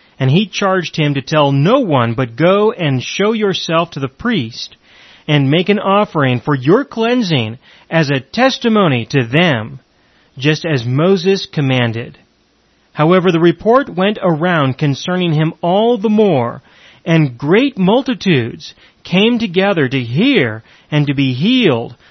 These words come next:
by him of their infirmities.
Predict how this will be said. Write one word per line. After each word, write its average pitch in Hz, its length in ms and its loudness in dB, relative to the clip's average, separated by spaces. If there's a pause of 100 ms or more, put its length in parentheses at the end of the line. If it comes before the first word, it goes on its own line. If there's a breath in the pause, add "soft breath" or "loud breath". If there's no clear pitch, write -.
(120)
by 127 260 -2
him 202 480 -2
of 127 340 -2
their 156 240 0
infirmities. 135 1080 -4